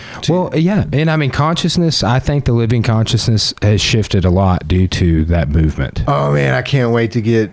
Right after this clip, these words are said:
Speaker 2: artificial intelligence consciousness. I want all the artificial consciousness.
Speaker 1: You seen Black Mirror?
Speaker 2: Some of 'em.
Speaker 1: The ones that deal with A I and, like, chips in the brain and stuff really freak me out.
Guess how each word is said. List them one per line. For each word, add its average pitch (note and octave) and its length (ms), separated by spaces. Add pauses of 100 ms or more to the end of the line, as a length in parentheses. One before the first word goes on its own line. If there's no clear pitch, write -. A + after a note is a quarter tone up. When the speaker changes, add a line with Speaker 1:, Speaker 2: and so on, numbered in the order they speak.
(100)
Speaker 2:
artificial A2 600
intelligence F#2+ 580
consciousness. F2+ 720
I F#2+ 80
want G#2 240
all F2 300
the F2 160
artificial D#2 560
consciousness. - 420
Speaker 1:
You F2 80
seen G2+ 220
Black G2+ 240
Mirror? F2 360 (1300)
Speaker 2:
Some G2+ 280
of C#2+ 160
'em. G1+ 180 (440)
Speaker 1:
The G#2 80
ones G2 360
that G#2 200
deal G2 180
with F#2+ 140
A F#2 200
I F#2+ 280
and, F2 220
like, E2 180 (460)
chips - 280
in G#2+ 60
the G2 60
brain F#2 240
and G2 120
stuff G2 280
really D2+ 440
freak C#2 240
me D2 160
out. D2+ 240